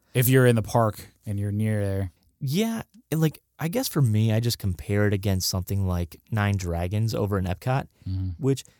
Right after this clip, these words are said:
Speaker 2: to me, Nine Dragons, again, is very mediocre,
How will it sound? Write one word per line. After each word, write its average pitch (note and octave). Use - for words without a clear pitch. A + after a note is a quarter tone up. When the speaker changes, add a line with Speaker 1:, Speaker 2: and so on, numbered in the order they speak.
Speaker 2:
to -
me, C3
Nine G#2+
Dragons, G2+
again, G#2
is G#2
very B2+
mediocre, A#2+